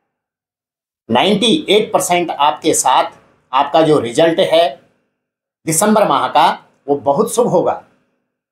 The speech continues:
तो साथियों, ये जो कार्यक्रम है चंद्र राशि पर आधारित है, moon sign पर आधारित है।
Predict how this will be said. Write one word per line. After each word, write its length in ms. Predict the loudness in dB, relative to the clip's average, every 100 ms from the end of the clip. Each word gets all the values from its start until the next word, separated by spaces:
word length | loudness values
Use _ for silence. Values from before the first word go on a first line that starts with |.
| _ _ _ _
तो 60 | 0
साथियों, 440 | 0 0 2 0 0 -8 _ -20 -2
ये 200 | 0 2
जो 100 | 2
कार्यक्रम 460 | 2 2 2 0
है 320 | 2 0 0 -6 _ _ _ _ _
चंद्र 320 | 0 2 4
राशि 300 | 4 2 0 0
पर 120 | 2
आधारित 400 | 2 0 -4 0
है, 160 | -2 -2
moon 260 | -4 -4
sign 300 | -2 -4 -4
पर 120 | 0 2
आधारित 380 | 2 0 0 -2
है। 200 | 2